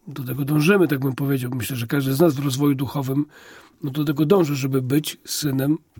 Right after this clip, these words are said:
prawda, córko, w synu, który jest Jezusem, nie? I trochę na tym polega cała, całe nasze chrześcijaństwo, że my nie jesteśmy kimś zewnętrznym dla Pana Boga. I religia też nie może stać się czymś zewnętrznym, czymś, co wypełniamy na zewnątrz tylko.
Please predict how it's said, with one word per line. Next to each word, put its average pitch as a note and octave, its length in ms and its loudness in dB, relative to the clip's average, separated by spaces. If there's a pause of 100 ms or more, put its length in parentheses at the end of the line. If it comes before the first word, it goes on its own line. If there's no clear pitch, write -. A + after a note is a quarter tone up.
prawda, B2 240 -10
córko, B2 480 -10 (200)
w - 80 -8
synu, F#3+ 400 4 (320)
który C#3+ 280 -10
jest C3+ 200 -8
Jezusem, C#3 560 -4
nie? C3 140 -10 (480)
I C#3+ 120 -12
trochę D#3+ 240 0
na D#3 140 6
tym E3 120 -2
polega D#3+ 340 4
cała, D#3+ 280 4 (280)
całe D#3 220 2
nasze D#3 240 4
chrześcijaństwo, F3+ 720 0
że B2+ 100 -6
my D3+ 140 4 (500)
nie D3 60 -4
jesteśmy F3 320 -2
kimś F3 240 2
zewnętrznym E3+ 500 2
dla F3 100 4
Pana F3+ 220 4
Boga. C3 340 0 (280)
I D3+ 100 -4
religia D#3+ 340 4
też - 220 -2
nie G3+ 60 6
może F3 220 6
stać F3 220 2
się F3+ 120 2
czymś F3 260 2
zewnętrznym, D3 760 2
czymś, D3+ 320 -6
co D3+ 200 0
wypełniamy E3+ 680 4
na F#3 120 4
zewnątrz B2+ 440 -2
tylko. - 340 -16